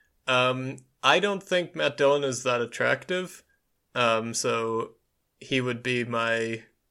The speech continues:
Rex Harrison of this lineup. Um,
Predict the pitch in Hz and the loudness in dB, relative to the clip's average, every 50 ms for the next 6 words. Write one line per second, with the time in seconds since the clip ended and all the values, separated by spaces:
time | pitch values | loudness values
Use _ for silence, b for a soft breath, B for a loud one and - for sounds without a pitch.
0 | _ _ _ 123 123 117 117 - - - 131 120 123 135 131 - - 160 156 156 | _ _ _ 0 0 0 0 -2 0 2 2 4 4 4 2 2 -2 -4 -4 -6
1 | 156 135 b b b b b b b b _ _ _ _ - 139 131 131 143 147 | -10 -14 b b b b b b b b _ _ _ _ 0 0 2 4 2 2
2 | 143 - 147 143 139 143 151 160 175 175 180 180 - _ b b b b b b | 2 2 0 2 2 2 4 4 4 2 2 0 -4 _ b b b b b b
3 | b _ _ _ _ - 131 131 127 120 120 120 120 117 117 113 117 117 | b _ _ _ _ 2 4 4 6 6 4 2 0 -4 -6 -6 -8 -10